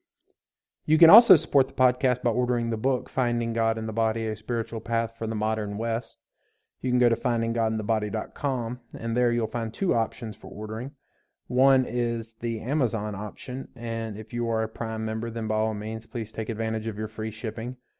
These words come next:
But if you have no incentive for ordering from Amazon, then I encourage you to order through CreateSpace,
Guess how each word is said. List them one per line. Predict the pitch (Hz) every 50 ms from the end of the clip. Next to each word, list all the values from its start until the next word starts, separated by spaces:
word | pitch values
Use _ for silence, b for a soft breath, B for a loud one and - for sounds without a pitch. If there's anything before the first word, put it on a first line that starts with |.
| _ _ _ _ _ _
But | 139 135 139
if | 139
you | 170 165 151
have | 131 135
no | 139 131 123
incentive | 123 120 - - - 139 127 123 - 127 110
for | - - 113
ordering | 98 123 127 131 127 117 110 107 110 107
from | - 110 101 95
Amazon, | 107 110 107 107 104 107 107 107 110 117 127 - _ _ _ _ _ -
then | 127 120 117 117
I | 113 113 113
encourage | 110 107 - 120 120 117 113 113 117
you | 117 117 110
to | - - 113 -
order | 104 120 117 117 113
through | - 120 117 113
CreateSpace, | - 120 120 131 156 156 - - - 87 95 90 95 - - -